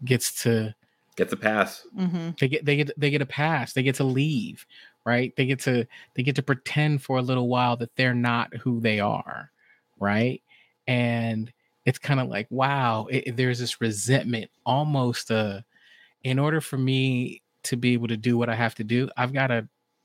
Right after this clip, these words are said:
Speaker 1: you're almost dead to me. Like, you've done something, and,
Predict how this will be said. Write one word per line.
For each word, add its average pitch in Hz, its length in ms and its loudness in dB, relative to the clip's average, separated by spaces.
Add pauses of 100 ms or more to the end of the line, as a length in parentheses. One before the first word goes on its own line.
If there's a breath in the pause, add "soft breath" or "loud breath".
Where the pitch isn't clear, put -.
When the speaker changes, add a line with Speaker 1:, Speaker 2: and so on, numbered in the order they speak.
(400)
Speaker 1:
you're 123 240 0
almost 151 340 0
dead 127 240 2
to - 140 -8
me. 143 240 -20 (540 loud breath)
Like, - 160 -2
you've 147 340 4
done 139 300 2
something, 123 760 0 (640)
and, 123 280 2